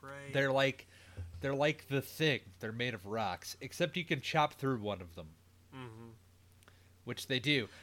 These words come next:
Speaker 1: And
Speaker 2: I remember
Speaker 1: they kinda
Speaker 2: Billy
Speaker 1: look like Gamorreans from Star, Star Wars, just not green and thinner. They look like pigs, like pig monsters
Speaker 2: Yeah, but
Speaker 1: almost.
Speaker 2: th-, they have kinda like a Korg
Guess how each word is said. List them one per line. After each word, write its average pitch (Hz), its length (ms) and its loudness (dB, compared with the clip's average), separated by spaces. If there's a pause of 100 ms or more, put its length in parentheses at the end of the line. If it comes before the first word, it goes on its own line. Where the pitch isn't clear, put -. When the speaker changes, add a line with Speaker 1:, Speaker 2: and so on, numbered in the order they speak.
(140)
Speaker 1:
And - 80 -4
Speaker 2:
I 123 40 2
remember 143 280 4
Speaker 1:
they 240 60 8
kinda 294 160 2
Speaker 2:
Billy 156 260 6
Speaker 1:
look 139 100 6
like 170 200 -2
Gamorreans 127 840 -6
from 107 220 -12
Star, 127 800 -8
Star 127 420 -6
Wars, 98 460 -10
just 117 260 -10
not 113 220 -6 (100)
green 113 340 -8
and 95 140 -16
thinner. 110 320 -12
They 104 120 -10
look 151 160 -6
like 202 160 -2 (200)
pigs, 107 540 -8 (100)
like 98 140 -8 (100)
pig 131 180 -12
monsters 110 280 -6
Speaker 2:
Yeah, 202 140 0
but - 160 -8
Speaker 1:
almost. 101 400 -18 (280)
Speaker 2:
th-, 202 100 -16 (180)
they 233 60 2
have 285 140 -4
kinda 285 220 0
like 214 180 4
a 120 60 -4
Korg 160 500 -2